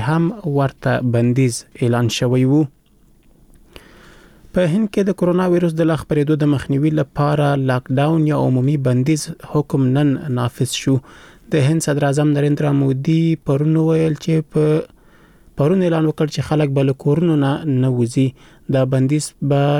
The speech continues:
چې له نن ورځې عملي کېږي، د راتلونکو یوویشت ورځو لپاره پر ځای وي. هند یو اعشاریه درې بیلیونه وګړي لري. په هغه هیواد کې د کرونا ویروس پنځه سوه دوه شپېته مثبت پیښې ثبت شوي او د لسو تنو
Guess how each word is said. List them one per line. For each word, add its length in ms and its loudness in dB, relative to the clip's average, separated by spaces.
چې 220 0
له 140 0
نن 180 2
ورځې 320 0
عملي 300 0
کېږي، 240 0
د 100 0
راتلونکو 540 -2
یوویشت 340 0
ورځو 380 0
لپاره 400 0
پر 240 2
ځای 320 0
وي. 120 2
هند 240 2
یو 160 0
اعشاریه 420 -2
درې 160 0
بیلیونه 400 0
وګړي 460 0
لري. 220 0
په 100 2
هغه 240 0
هیواد 340 0
کې 120 -2
د 120 0
کرونا 380 0
ویروس 320 0
پنځه 300 0
سوه 240 -2
دوه 180 2
شپېته 320 0
مثبت 340 -2
پیښې 320 -2
ثبت 300 -6
شوي 200 2
او 60 0
د 100 0
لسو 260 -2
تنو 160 2